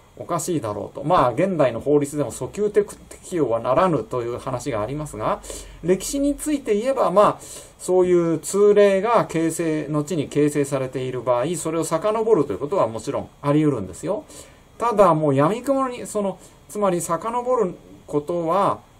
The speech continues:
あくまで推測なんですよね。歴史は推測の推測で成り立ってますので、推-、推測度の、推測の確実度がどの程度かという勝負ですから、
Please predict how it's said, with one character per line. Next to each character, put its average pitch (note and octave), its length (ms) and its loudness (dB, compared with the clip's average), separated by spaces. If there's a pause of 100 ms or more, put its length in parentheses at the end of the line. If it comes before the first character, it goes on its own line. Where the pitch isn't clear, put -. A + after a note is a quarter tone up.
あ C#3+ 80 -4
く A3+ 120 -6
ま A3+ 120 4
で E3+ 200 2
推 A3 380 -6
測 C4 380 -4
な C4 140 0
ん G3+ 60 -4
で - 80 -6
す A#2 60 -14
よ B2+ 80 -8
ね。 C#3+ 60 -4
歴 C#3 200 0
史 - 120 -10
は G3+ 120 2
推 G3+ 260 -4
測 A3 320 -6
の G#3+ 140 -2
推 F#3+ 240 -2
測 G3 200 -4
で F3+ 120 -2
成 B2 140 -2
り C3 60 -2
立 D3 120 -4
っ F3 60 -6
て - 180 -12
ま E2+ 100 -12
す - 80 -18
の - 160 -14
で、 - 140 -8
推-、 E3+ 380 -10
推 F#3 200 -8
測 G#3 240 -2
度 G3 140 -2
の、 F3 100 -10 (540)
推 E3 120 -8
測 F#3 280 -4
の E3 240 -8 (240)
確 D#3 260 -2
実 G#3 240 -6
度 E3 120 2
が A2 120 4
ど A#2+ 140 -6
の C#3+ 80 -2
程 A3+ 180 -4
度 D3 120 -2
か A#3 200 -4
と G3 160 2
い - 60 -2
う G#2+ 120 -4
勝 A#2 300 -2
負 G2 80 -10
で E2+ 100 -12
す - 120 -16
か - 100 -16
ら、 G3+ 260 -4